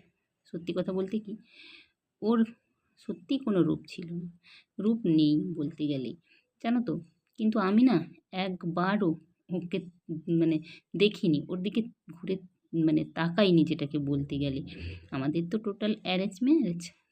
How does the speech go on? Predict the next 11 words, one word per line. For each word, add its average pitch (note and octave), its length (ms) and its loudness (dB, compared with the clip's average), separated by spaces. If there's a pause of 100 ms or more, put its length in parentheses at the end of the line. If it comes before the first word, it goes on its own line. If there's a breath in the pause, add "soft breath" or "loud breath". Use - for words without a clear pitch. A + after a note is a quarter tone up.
তো F#3+ 60 -6
আমি G3+ 220 0 (140)
ওর F#3+ 200 -4
দিকে G#3 180 -2
একবারও G3 500 0 (460)
তাকাইনি E3 520 4
যে D#3+ 140 2
ও F3+ 120 2
দেখতে E3+ 440 2
কেমন D#3 360 4 (120)
কি। E3+ 200 -6